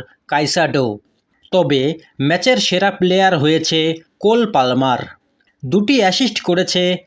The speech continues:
ইংল্যান্ডের এই অ্যাটাকিং মিডফিল্ডার। এদিকে রিয়াল বেটিসের ইস্কো অ্যান্থনিরা অনেক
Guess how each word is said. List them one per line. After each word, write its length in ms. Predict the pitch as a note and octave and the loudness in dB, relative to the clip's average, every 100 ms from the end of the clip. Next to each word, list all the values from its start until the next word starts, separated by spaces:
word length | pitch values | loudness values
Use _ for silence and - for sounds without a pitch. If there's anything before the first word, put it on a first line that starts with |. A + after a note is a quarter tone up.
| _ | _
ইংল্যান্ডের 680 | F3 G3 A#3 A#3 E3+ C3 C#3 D#3 - - | 0 2 4 4 2 2 0 -2 -10 -6
এই 160 | E3+ A3 | 0 2
অ্যাটাকিং 420 | F#3 D3 F#3 A3+ G#3+ D3+ | 2 0 -2 0 0 2
মিডফিল্ডার। 640 | C3+ - C3+ C3 B2+ A2+ - - _ _ _ _ - | 0 -4 -4 -2 -2 -4 -6 -20 _ _ _ _ -4
এদিকে 400 | F3+ F3+ G#3+ G3+ G3+ G3+ _ - C#3 | -2 0 0 0 0 -6 _ -6 -2
রিয়াল 280 | D3 A3 B3+ A#3+ | 0 2 2 2
বেটিসের 520 | G#3 A#3+ G#3 A#3 A3+ A3 - | 0 -2 0 0 0 -2 -4
ইস্কো 420 | G#3 - - B3+ - | -6 -6 0 0 0
অ্যান্থনিরা 640 | F3+ F3 - F#3 F#3 F3 E3 E3+ E3 _ - | 0 -2 0 2 2 4 2 2 -4 _ -6
অনেক 220 | D#3+ A#3+ | -2 -2